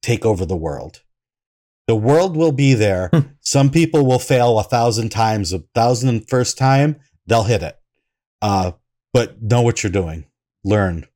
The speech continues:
Speaker 1: Learn the games. With that, I want to thank you, everyone out there listening, for listening to the number one podcast in all the universe that is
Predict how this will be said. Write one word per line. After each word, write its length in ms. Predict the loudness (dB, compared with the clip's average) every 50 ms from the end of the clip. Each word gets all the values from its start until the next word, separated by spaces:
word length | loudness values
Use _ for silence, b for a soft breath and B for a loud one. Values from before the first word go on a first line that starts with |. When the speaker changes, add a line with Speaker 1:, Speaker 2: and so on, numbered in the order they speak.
| _ _ _ _ -2
Speaker 1:
Learn 220 | 0 0 2 2
the 60 | 0
games. 500 | 0 -2 -2 -4 -6 -8 -8 -10 -10 -12 _ _ _ _ _ _ _ _ _ _ -6
With 280 | -2 0 0 0 2 2
that, 260 | 4 4 4 4 2
I 100 | 0 0 0
want 240 | 2 0 0 0 0
to 100 | -2 -4
thank 460 | -4 -2 0 0 2 2 0 -2 -4
you, 600 | -4 0 2 4 4 4 4 4 2 0 -2 -4 -8 _ -4
everyone 360 | -2 0 2 2 2 2 2
out 180 | 2 2 0 0
there 160 | -2 -4 -2
listening, 520 | -2 -4 -4 -4 -6 -6 -6 -6 -6 -8 B B B B B B
for 160 | 0 2 2 4
listening 440 | 4 2 2 2 2 2 2 2 2
to 200 | 2 2 2 4
the 160 | 4 4 4
number 580 | 4 4 4 4 4 4 4 4 4 4 4 4
one 360 | 4 4 4 2 2 0 -2
podcast 1120 | -2 0 0 0 0 -2 -2 0 0 2 4 2 2 0 -2 -6 -10 -14 _ -14 -12 -8 -2
in 160 | 0 0 0 0
all 380 | 2 2 4 6 6 6 6 6
the 120 | 4 4
universe 960 | 4 4 4 4 4 4 4 2 2 2 2 2 0 0 -4 -6 -6 -8 _ _ _ _ _ _
that 120 | -2 0 0
is 300 | 0 0 0 -2 -4